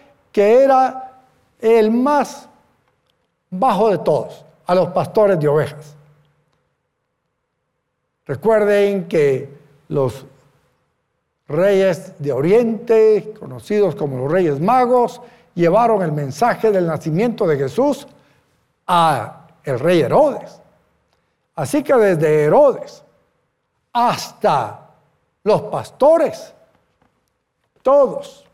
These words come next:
se enteraron del nacimiento del Señor. Es importante darnos cuenta de que Dios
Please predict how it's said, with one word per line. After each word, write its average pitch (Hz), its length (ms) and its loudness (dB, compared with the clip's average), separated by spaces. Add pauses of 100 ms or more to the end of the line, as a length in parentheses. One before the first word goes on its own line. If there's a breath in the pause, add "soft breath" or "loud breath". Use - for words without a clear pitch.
(1400)
se 185 160 -2
enteraron 202 920 -2
del 160 160 -6
nacimiento 165 720 -6
del 151 160 -2
Señor. 110 380 -8 (1900)
Es 190 220 -2
importante 247 1400 0
darnos 226 560 0
cuenta 247 1040 -2
de 208 200 0
que 214 420 0
Dios 214 880 -2